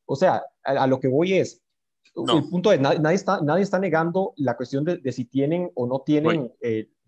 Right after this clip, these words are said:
Speaker 1: a-, a-, aplicabilidad, no, más bien, o sea, si las proposiciones analíticas son verdaderas o no en ese caso, a lo que voy es la cuestión de la cientificidad, eso es lo que estábamos discutiendo.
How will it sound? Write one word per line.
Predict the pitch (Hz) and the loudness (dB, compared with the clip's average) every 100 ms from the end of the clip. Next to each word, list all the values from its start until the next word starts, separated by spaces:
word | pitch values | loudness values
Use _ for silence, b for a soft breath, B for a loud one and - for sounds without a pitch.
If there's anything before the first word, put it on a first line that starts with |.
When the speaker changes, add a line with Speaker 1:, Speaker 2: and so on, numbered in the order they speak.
| - | -10
Speaker 1:
a-, | - 117 | -10 -6
a-, | 113 117 117 | -2 -2 -4
aplicabilidad, | 117 - 117 110 110 123 160 147 | -6 -2 -2 0 0 0 -2 -4
no, | 165 156 | -6 -2
más | 170 | 0
bien, | 175 123 | 0 0
o | |
sea, | 139 147 | -2 -4
si | - 139 | -4 -4
las | 127 - | -4 -4
proposiciones | 139 135 131 165 180 | -8 -6 -8 -8 -8
analíticas | 180 156 160 175 180 160 | -6 -6 -6 -6 -8 -6
son | 156 | -4
verdaderas | 165 147 120 143 151 | -2 -2 -2 -4 -6
o | 117 | -8
no | 131 | -6
en | 123 | -8
ese | 123 135 | -12 -10
caso, | 139 139 95 | -8 -8 -8
a | 110 | -10
lo | |
que | 113 | -6
voy | 117 135 | -4 -4
es | 147 | -4
la | 165 | -6
cuestión | 156 147 | -6 -6
de | |
la | 165 | -6
cientificidad, | 135 123 117 104 107 104 151 | -6 -12 -16 -16 -14 -10 -8
eso | 113 135 | -8 -12
es | |
lo | 143 | -12
que | 143 | -12
estábamos | 127 143 139 | -14 -14 -16
discutiendo. | - - 131 165 - | -20 -14 -10 -10 -12